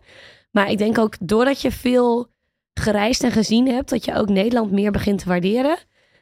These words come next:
Ehm, en dat je misschien ook soms wel, eh,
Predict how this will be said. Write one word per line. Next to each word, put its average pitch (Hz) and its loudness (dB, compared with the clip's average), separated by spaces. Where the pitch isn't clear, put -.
Ehm, 202 0
en 202 0
dat 208 0
je 226 -2
misschien 214 -2
ook 226 -2
soms 226 -2
wel, 208 0
eh, 196 -2